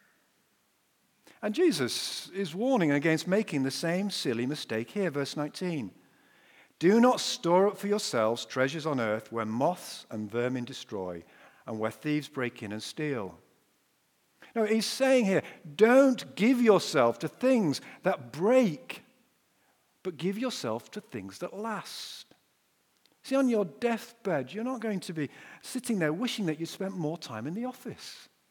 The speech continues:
It's been a, a hard old week for us as a family. Sadly, Naomi's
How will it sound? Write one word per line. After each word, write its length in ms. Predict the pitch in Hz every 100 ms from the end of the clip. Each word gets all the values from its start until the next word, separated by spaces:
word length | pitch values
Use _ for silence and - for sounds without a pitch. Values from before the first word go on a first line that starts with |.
| _ _ _ _ _ _ _ _ _ _ _ _ _ _ _ _ _ _ _ -
It's 160 | 214 214
been 140 | 233
a, 180 | 170 - - - _ _ -
a 60 | 170
hard 480 | - 226 220 202 185
old 260 | 180 165
week 520 | 170 196 123 - - - _ _ _ _ _ - - _ _ _ _ _ _ _ _
for 220 | - 123
us 480 | 107 95 - - - _ -
as 100 | 113
a 40 |
family. 480 | - 107 98 92 90 87 _ _ _ _ _ _ _ _ -
Sadly, 420 | 143 143 156 139
Naomi's 720 | 123 127 127 123 110 - -